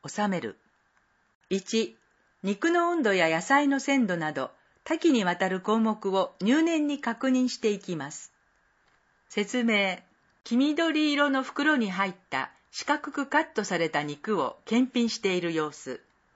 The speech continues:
矢印。洗浄。二、異物混入を徹底的に防止するため、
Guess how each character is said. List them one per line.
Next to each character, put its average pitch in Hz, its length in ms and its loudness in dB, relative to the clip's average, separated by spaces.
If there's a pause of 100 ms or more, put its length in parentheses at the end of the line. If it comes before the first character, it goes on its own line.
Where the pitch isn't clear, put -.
(540)
矢 175 120 4
印。 190 640 0 (460)
洗 285 400 2
浄。 226 480 2 (800)
二、 226 280 0 (540)
異 277 120 2
物 330 240 0
混 262 280 2
入 262 200 4
を 233 160 2
徹 208 160 -4
底 302 280 0
的 294 260 0
に 269 120 2
防 247 180 2
止 240 160 -2
す 220 140 -6
る 208 100 -2
た 185 160 -2
め、 170 260 -8